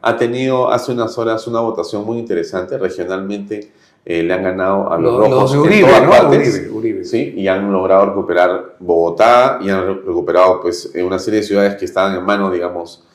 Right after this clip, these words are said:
Speaker 1: de la hegemonía roja, ¿no? Petro. Petro se ha dado con un portazo en la cara.
Speaker 2: Sí.
Speaker 1: Eh, le puede pasar eso a Argentina. Le ha pasado a Ecuador.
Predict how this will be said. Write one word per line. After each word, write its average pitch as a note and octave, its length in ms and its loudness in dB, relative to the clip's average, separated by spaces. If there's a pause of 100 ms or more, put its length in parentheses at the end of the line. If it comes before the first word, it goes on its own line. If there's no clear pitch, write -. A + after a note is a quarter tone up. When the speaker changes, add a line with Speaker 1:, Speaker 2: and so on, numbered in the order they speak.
(260)
Speaker 1:
de F2+ 100 0
la F2+ 60 4
hegemonía F2 800 0
roja, E2 540 0 (160)
¿no? A#2+ 360 -4
Petro. - 360 2 (520)
Petro C3 280 0
se B2 120 0
ha B2 40 4
dado B2+ 220 6
con A2+ 100 -2
un A#2+ 100 -4
portazo A#2+ 340 0
en G#2 80 -2
la F2 120 -4
cara. A#2 500 2 (240)
Speaker 2:
Sí. - 120 -20 (180)
Speaker 1:
Eh, F2+ 460 2
le F#2 120 -2
puede C#3 200 4
pasar C#3 300 0
eso A#2+ 240 2
a G#2 40 6
Argentina. D#2+ 720 -4
Le G2 140 2
ha - 80 4
pasado A#2+ 600 2
a F2+ 140 2
Ecuador. F2+ 800 2